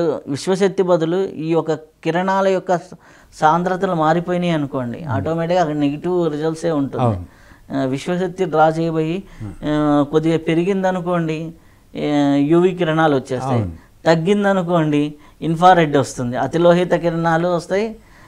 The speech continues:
Speaker 1: ఆ, నీలలోహిత కిరణాలు వస్తాయి.
Speaker 2: కరెక్ట్.
Speaker 1: So ఆ డిఫరెన్స్ అనేది రావటం అనేది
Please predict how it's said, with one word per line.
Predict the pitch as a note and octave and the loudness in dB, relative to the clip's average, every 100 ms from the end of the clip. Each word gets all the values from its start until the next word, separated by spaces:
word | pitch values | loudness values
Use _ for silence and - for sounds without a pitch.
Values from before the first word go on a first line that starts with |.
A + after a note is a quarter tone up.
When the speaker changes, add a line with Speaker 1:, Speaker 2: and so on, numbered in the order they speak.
| - - | -12 -4
Speaker 1:
ఆ, | D3+ D3+ D3 | 0 0 0
నీలలోహిత | D#3 E3+ F3+ E3+ F3 E3 | 0 2 2 2 2 0
కిరణాలు | D3+ D3+ D#3 D#3 | 0 0 2 2
వస్తాయి. | C#3 - A#2+ - | 0 -4 -10 -4
Speaker 2:
కరెక్ట్. | B2 F#2+ - E2+ | -4 -4 -10 -16
Speaker 1:
So | D#2 D#3 F3 F#3 - - - - | -6 -2 0 0 -4 -14 -20 -8
ఆ | C3 D3 D3+ D3 C3+ | -2 2 2 2 -2
డిఫరెన్స్ | D3 F#3 G#3+ G3+ F#3 | -2 0 0 -2 -2
అనేది | F#3 F3 F3 F3+ F3 D#3+ | -2 -2 -2 -2 -2 -2
రావటం | C#3+ C#3 D3+ D3+ D#3 | -2 -2 -2 -2 -4
అనేది | D3 D3 D3+ F3+ D#3 | -4 -4 -6 -8 -10